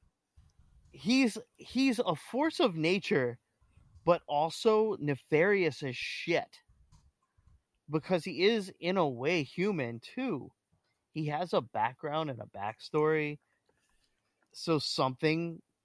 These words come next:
made him that way, and you don't really ever figure out exactly what, because so many people wrote his shit.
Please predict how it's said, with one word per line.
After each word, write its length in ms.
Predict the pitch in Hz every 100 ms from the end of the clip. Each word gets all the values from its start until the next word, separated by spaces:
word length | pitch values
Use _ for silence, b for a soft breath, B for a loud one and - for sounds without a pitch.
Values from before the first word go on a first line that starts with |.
| _ -
made 320 | 185 143 139
him 200 | 165 165
that 220 | 160 147
way, 440 | 185 196 233 208 -
and 140 | 139
you 120 | 143
don't 200 | 143 160 -
really 400 | 131 151 160 156 -
ever 300 | 131 143 151 _
figure 320 | 156 143 139
out 220 | 117 135 -
exactly 640 | 123 123 110 113 - 127
what, 300 | 113 127 165 _ _ _ _ _ _ -
because 380 | 147 - 131 -
so 180 | 127
many 200 | 123 123
people 340 | 110 127 117 113
wrote 220 | 110 117
his 140 | 135 123
shit. 300 | - 143